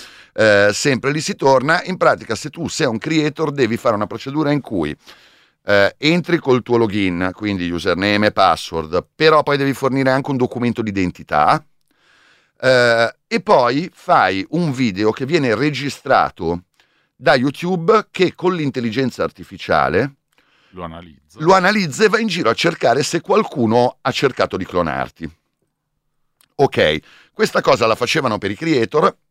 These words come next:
Speaker 1: adesso dovrebbero darla a, eh, politici e giornalisti, quindi significa che uno, se fa il politico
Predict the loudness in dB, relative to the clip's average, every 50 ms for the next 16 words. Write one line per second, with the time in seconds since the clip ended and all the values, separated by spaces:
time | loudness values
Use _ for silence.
0 | _ _ _ _ _ _ _ _ _ _ _ -4 0 2 4 4 4 2 0 -2
1 | -2 -2 0 0 0 0 0 -2 0 2 2 2 2 2 2 2 2 2 2 -2
2 | _ _ -2 0 0 0 -2 -4 -4 -2 0 2 2 2 2 2 0 0 0 0
3 | 0 0 -2 -4 -8 -12 -12 -10 -8 -8 -8 -8 _ _ _ _ _ _ _ _
4 | _ _ -2 -2 -2 -2 -2 -4 -4 -2 -2 0 0 0 0 -2 -4 -6 -8 -10
5 | -10 -10 -10 _ -6 -4 -2 -2 -4 -4 -6 -4 -4 -4 -4 -4 -6 -6 -2 -2
6 | -2 0 0 0 0 -2 -4 -4 -2 0 2 4 4 4 4 2 -2 -6 -10 -12
7 | -8 -8 -6 -2 2 2 2 2 0 -2 -4 -2 0 0 -2 -2 -4 -10 -10 -4
8 | 0 0 0 0 -2